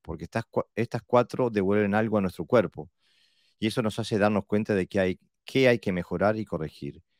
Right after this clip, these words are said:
Y cuando a eso le agrema-, agregamos más o menos intención, siempre aprendemos más". Eh,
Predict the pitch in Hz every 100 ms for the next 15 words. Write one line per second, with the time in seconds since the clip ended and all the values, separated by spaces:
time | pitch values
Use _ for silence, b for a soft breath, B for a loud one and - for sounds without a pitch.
0 | _ _ _ - 80 - 92 92 92 92
1 | 107 120 98 92 85 90 92 98 - 92
2 | 95 90 98 92 80 90 107 110 101 98
3 | 90 92 85 82 104 107 90 - 98 92
4 | 82 78 78 78 73 55 - - _ _
5 | _ _ _ _ _ _ _ _ _ _
6 | _ _ _ 82 78 73 71